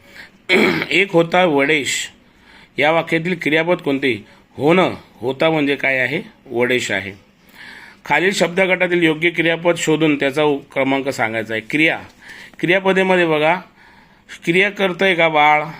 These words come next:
शाळा क्रिया करतंय का? बाळ क्रिया करतंय का? खेळणं, खेळ काय आहे? खेळा म्हणजे क्रिया करतं.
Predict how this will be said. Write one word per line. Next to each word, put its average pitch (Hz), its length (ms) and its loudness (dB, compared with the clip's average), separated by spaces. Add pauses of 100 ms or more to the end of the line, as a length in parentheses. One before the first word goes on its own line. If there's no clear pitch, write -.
(160)
शाळा 156 340 2
क्रिया 165 260 2
करतंय 160 400 2
का? 131 220 2
बाळ 135 240 2
क्रिया 151 300 0
करतंय 143 400 -2
का? 123 200 -2 (440)
खेळणं, 160 440 0 (300)
खेळ 151 240 2
काय 147 240 0
आहे? 131 320 0
खेळा 147 320 2 (580)
म्हणजे 147 180 -2
क्रिया 135 320 -2
करतं. 107 360 -10